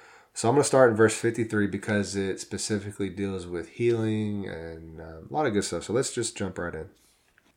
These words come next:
"Who has believed our report, and to whom has the arm of the Lord been revealed?" This is prophesying of Jesus. Verse two,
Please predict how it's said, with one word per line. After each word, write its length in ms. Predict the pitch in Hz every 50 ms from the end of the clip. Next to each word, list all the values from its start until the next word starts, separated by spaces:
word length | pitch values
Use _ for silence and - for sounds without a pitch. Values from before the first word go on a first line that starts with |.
| _ - _ _ _ _ - -
"Who 160 | - 143 147
has 200 | 151 147 139 127
believed 400 | 127 127 113 113 117 120 113 113
our 140 | 107 95 98
report, 560 | 101 98 - - - 85 82 - - - - - - _ _ _ -
and 140 | 98 92 90
to 100 | - 90
whom 440 | - - 110 110 113 113 117 120 123 _ _ _ _ _ _ _ _
has 280 | - - 104 101 92 90
the 140 | 95 - -
arm 500 | 120 123 120 107 101 98 95 95 92 - _ _ _ _ -
of 140 | 92 90 90
the 80 | 90
Lord 480 | 90 101 120 123 110 98 95 92 95 - - _ _ _ -
been 160 | 113 101 92
revealed?" 500 | 95 95 98 120 143 143 104 82 - - - _ _ _ _ _ _ _ _ _ _ _ _ _ _ _ _ -
This 180 | 95 87 - 101
is 80 | 95
prophesying 640 | - - 110 107 107 - 107 - 117 110 110 113 117
of 80 | 117 120
Jesus. 540 | 120 135 131 117 92 90 87 87 - - -
Verse 240 | - 95 95 92 -
two, 340 | - 110 110 110 110 110